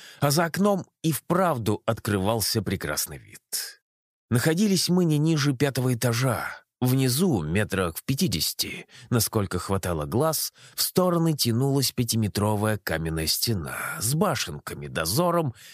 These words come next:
и грузовыми подъёмными платформами. Прямо перед нами располагались высокие бронированные ворота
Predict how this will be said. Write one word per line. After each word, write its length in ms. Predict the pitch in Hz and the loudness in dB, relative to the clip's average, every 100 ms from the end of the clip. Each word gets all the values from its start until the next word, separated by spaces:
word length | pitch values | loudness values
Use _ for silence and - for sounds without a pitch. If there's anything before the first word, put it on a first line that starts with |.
| - - | -18 -4
и 160 | 160 | -2
грузовыми 720 | 123 123 104 90 78 143 165 156 | 2 2 2 0 0 2 2 2
подъёмными 760 | 147 123 90 87 104 104 98 | 0 0 0 0 0 0 0
платформами. 960 | 90 90 - 73 65 62 60 - - - _ _ _ _ _ - | 0 -4 -4 -6 -6 -8 -12 -14 -16 -18 _ _ _ _ _ -2
Прямо 380 | 82 175 180 | 2 2 2
перед 280 | - 160 151 | 0 2 2
нами 280 | 160 170 90 | 2 2 0
располагались 800 | 71 - 92 90 82 127 135 123 | 0 -2 -2 -2 2 0 2 0
высокие 600 | 113 117 127 131 135 131 | 0 0 0 -2 0 -2
бронированные 720 | 113 113 123 127 123 123 127 | 0 0 0 0 2 2 2
ворота 760 | 120 131 165 127 - 101 - | 2 2 0 -2 -6 -12 -12